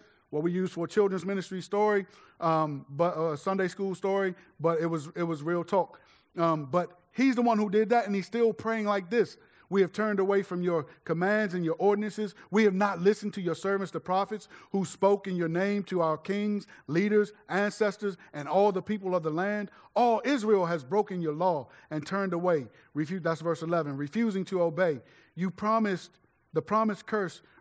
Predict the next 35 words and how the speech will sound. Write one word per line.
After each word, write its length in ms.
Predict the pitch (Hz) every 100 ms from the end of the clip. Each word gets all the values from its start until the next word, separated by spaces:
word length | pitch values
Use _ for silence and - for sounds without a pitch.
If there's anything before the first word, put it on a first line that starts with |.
| -
written 420 | 160 220 196 180 - -
in 140 | 175
the 80 | 170
law 260 | 180 185
of 60 | 175
Moses, 440 | 185 190 160 147
the 100 | 139
servant 400 | 139 190 202 190
of 120 | 170 160
God, 320 | 180 151 120 - _
has 200 | 151 139
been 160 | 151 143
poured 300 | 180 180 175
out 180 | 165 165
on 200 | 156 147
us 280 | 139 - _ _ _ _ _ _ _ _ _ _
because 340 | 135 - 151 143
we 100 | 147
have 120 | 139
sinned 340 | - 143 143
against 380 | 135 127 131 123
him." 240 | 120 98 98 _ _ _ _ _
So 400 | - 180 170 147 - _ 127
Daniel 380 | 160 208 214 214
is 180 | 226
living 240 | 202 214 208
in 80 | 196
the 60 |
consequence 640 | - 254 262 180 175 165 151
of 60 |
that 140 | 147 147
because 320 | 143 160 151
he's 180 | 165 160
in 160 | 156
Babylon. 600 | 143 196 190 156 147 139